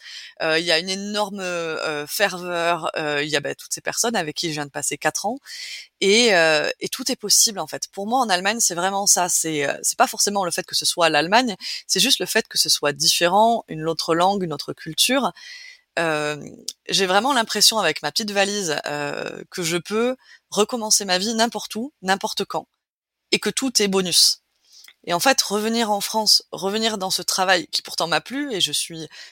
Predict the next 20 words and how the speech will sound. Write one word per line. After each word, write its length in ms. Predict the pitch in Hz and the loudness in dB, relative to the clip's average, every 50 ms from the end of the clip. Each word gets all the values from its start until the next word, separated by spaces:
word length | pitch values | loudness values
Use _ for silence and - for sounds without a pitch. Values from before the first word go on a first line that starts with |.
| _ - | _ -8
très 160 | - - 196 190 | -4 -2 0 2
fière, 420 | - - 202 196 202 208 202 190 | 2 4 4 4 4 4 4 2
euh, 140 | 170 165 165 | 2 0 0
qu'on 180 | - - 170 | -2 -6 -8
m'ait 120 | 165 165 151 | -4 0 0
attendu, 500 | 156 - - 156 160 165 180 208 220 220 | 0 0 -2 -8 -8 -8 -6 -6 -6 -8
qu'on 180 | - 190 170 | -6 -6 -6
a 40 | 156 | -6
embauché 280 | 160 160 160 147 - 160 | -6 -4 -6 -6 -4 -4
quelqu'un 300 | - 160 147 - 175 175 | -4 -4 -4 -2 -4 -4
en 40 | 165 | -4
m'attendant, 460 | 151 143 - 151 151 151 160 170 160 | -4 -6 -6 -6 -4 -2 -2 -2 -2
et 40 | 151 | -4
cetera, 320 | - 147 - 147 156 165 | -4 -4 -2 0 0 0
pendant 180 | - 170 151 151 | 0 -2 -2 0
un 140 | 151 156 190 | 0 0 0
an. 100 | 247 320 - - - - - - - - - - - _ _ _ _ _ _ _ _ _ _ _ _ - | -2 -4 -6 -12 -18 -18 -18 -20 -20 -20 -20 -20 -20 _ _ _ _ _ _ _ _ _ _ _ _ -4
Mais 140 | 185 185 175 | 0 0 2
en 100 | 170 156 | 2 2
fait, 600 | - - - 254 285 294 - - - - - | 2 4 6 6 4 4 4 4 4 4 2